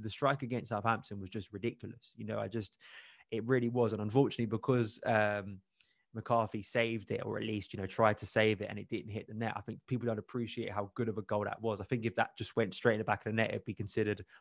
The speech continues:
one of the best goals so far in the Premier League. Um, but it was a, such a street, sweet, sweet strike. And yeah, I mean, Chilwell is gonna be a massive player for, for us this season. I think we all knew that. Um, and I think it's a sign of his mentality that he just, he hasn't let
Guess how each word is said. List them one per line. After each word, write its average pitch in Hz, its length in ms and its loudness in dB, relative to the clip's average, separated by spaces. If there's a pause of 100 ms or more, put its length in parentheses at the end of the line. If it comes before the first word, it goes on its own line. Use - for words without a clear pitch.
one 117 80 2
of 107 80 4
the 107 120 4
best 107 200 4
goals 107 240 2
so 104 120 0
far 104 200 0
in 98 80 -6
the 98 40 -12
Premier 101 320 -8
League. 110 200 -2 (480)
Um, 104 200 2
but 92 120 -2
it 110 100 -4
was 113 140 2
a, 107 60 -2
such - 260 0
a - 20 -8
street, - 320 -4 (140)
sweet, 104 400 -10
sweet 117 240 -4
strike. 107 300 0
And 104 100 -4 (240)
yeah, 139 160 8
I 127 40 8
mean, 131 200 0 (720)
Chilwell 120 340 6
is 107 80 2
gonna 104 140 -2
be 98 100 -2
a 95 40 -2
massive 101 280 -2
player 98 220 4
for, 95 300 -2
for 98 180 -2
us 92 160 -6
this 98 160 -10
season. 104 360 -6
I 92 40 -6
think 117 240 2
we 107 120 2
all 104 120 0
knew 98 380 -2
that. 95 280 -4 (380)
Um, 98 400 0
and 113 80 6
I 127 80 10
think 160 160 2
it's 147 120 2
a 127 60 0
sign 123 220 2
of 110 80 0
his 113 120 2
mentality 110 600 -4
that 98 80 -6
he 101 100 -6
just, 98 300 -8 (320)
he 110 200 -6
hasn't 113 360 0
let 110 240 0